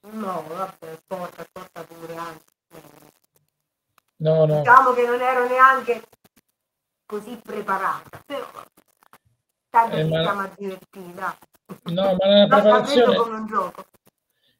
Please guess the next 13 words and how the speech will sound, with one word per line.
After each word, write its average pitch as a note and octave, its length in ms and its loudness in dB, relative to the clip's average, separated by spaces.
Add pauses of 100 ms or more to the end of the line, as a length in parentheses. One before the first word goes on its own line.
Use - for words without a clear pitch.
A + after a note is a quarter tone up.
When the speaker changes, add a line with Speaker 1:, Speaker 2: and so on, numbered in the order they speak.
(120)
Speaker 2:
No, F#3 200 -4
è G#3 120 6
un G3 160 4
gioco, F#3 340 8
ci D#3+ 120 0
stiamo F#3 220 8
divertendo. D#3+ 680 4
Il C3+ 80 -18
problema E3+ 380 -4
è D#3+ 80 -10
che, D#3 280 -8 (340)
eh, D3 280 -8
non, D#3+ 340 -4